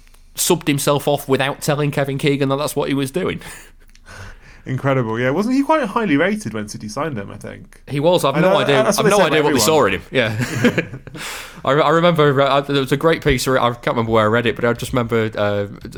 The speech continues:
Speaker 1: somebody's, uh, musings, uh, as City were playing Locker Room, uh, just thinking, "What on earth did Kevin Keegan see in Christian Neguri?"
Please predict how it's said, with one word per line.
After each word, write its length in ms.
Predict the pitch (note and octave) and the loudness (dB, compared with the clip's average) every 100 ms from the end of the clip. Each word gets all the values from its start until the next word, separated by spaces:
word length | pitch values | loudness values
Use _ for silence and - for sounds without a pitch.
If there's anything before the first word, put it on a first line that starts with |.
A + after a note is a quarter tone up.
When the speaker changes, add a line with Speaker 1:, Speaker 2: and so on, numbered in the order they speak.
| - | -4
Speaker 1:
somebody's, 540 | D3 B2+ B2 A#2 - | -2 0 0 -2 0
uh, 160 | A#2+ A2+ | 0 0
musings, 640 | B2+ C#3 D3+ B2 A2 G#2 - | 0 0 0 2 0 -2 -6
uh, 280 | G#2 G#2+ G2+ A2 | -2 -2 -2 -4
as 100 | A#2 | -2
City 260 | C3+ - | -2 0
were 140 | A2+ A2 | -2 -2
playing 280 | B2+ A2+ | 0 0
Locker 340 | A2+ B2+ - B2 | 2 0 0 -2
Room, 240 | G#2+ G#2+ - | -2 -4 -6
uh, 200 | G#2+ G#2+ | -4 -4
just 180 | A#2 A2+ | -4 -4
thinking, 280 | A#2+ A#2+ A#2 | -4 -4 -2
"What 160 | C#3 B2+ | 0 2
on 100 | C3 | 0
earth 200 | B2+ - | 0 -4
did 120 | G#2+ | -4
Kevin 240 | A#2+ A2+ | -2 -2
Keegan 280 | G#2 A#2 A2 | -2 -4 -4
see 280 | - A#2+ G#2+ | -4 -2 -2
in 80 | G2+ | -4
Christian 460 | - G#2+ - G#2+ | -4 -8 -4 -4
Neguri?" 460 | G#2+ A#2 A#2 G#2+ G2 | -2 -2 -2 -2 -6